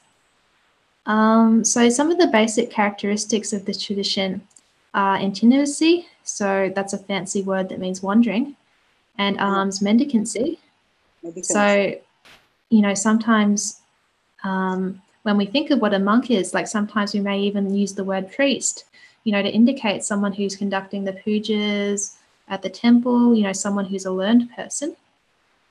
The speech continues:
Speaker 1: But actually, um, that doesn't necessarily capture what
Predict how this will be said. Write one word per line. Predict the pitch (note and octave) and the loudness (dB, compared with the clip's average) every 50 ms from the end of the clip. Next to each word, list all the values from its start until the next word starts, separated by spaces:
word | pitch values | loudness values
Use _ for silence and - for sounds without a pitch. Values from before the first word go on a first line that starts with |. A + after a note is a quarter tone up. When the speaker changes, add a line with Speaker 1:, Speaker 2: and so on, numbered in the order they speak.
| _ _ _ | _ _ _
Speaker 1:
But | - G#3+ G3+ | -2 0 0
actually, | - G3+ G#3+ G#3+ - - - B3 A#3 A3 G#3+ G#3 G#3 G3+ G3 F#3+ F#3+ A#3+ A#3 _ _ _ _ _ _ _ _ _ _ _ | 2 0 -2 0 -2 -2 0 2 2 2 4 2 2 2 0 -2 -4 -10 -16 _ _ _ _ _ _ _ _ _ _ _
um, | - C4 G#3+ G#3 G3+ G3+ G3+ G3+ G3+ G3+ - - - _ _ _ _ _ _ _ _ _ _ _ _ | -6 -4 -2 -2 -2 -2 -2 -2 -4 -6 -6 -10 -14 _ _ _ _ _ _ _ _ _ _ _ _
that | - A#3 A3+ A#3 | 0 0 2 4
doesn't | A#3 A#3 A#3 B3 A#3+ | 2 2 2 2 2
necessarily | A#3 A3+ - A3 A3 - A3 G#3 G#3 G3+ G3+ G3 | 0 0 0 -4 -4 -2 -2 -2 0 0 -2 -4
capture | G3 - - C#4 C#4+ - - - C4 G#3 F#3 F#3+ G3 - _ _ _ _ _ _ _ | -4 -4 -4 -4 -4 -6 -4 -2 0 0 0 0 -4 -8 _ _ _ _ _ _ _
what | A3+ A3 G#3 G#3 - - - | -2 0 0 0 -2 -4 -8